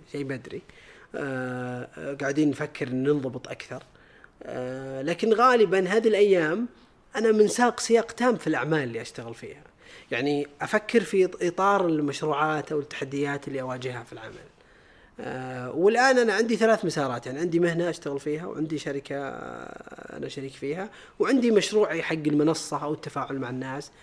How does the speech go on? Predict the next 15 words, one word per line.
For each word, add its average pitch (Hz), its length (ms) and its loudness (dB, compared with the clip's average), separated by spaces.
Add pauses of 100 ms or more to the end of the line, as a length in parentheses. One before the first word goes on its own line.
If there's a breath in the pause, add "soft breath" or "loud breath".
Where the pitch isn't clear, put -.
(220 loud breath)
اللي 156 120 -2
قاعد 131 200 2
أشتغل 117 300 -6
عليه. 113 160 -8
ف-، 170 260 -6
وعندي 202 440 8
أسرتي 127 440 -2
وأهلي 123 540 -6 (420 loud breath)
والناس 220 540 8
العموم 156 500 6
اللي 127 180 -4
أتواصل 139 440 -4
معهم 135 440 -4
وأحاول 131 420 -2
أحل 127 240 -6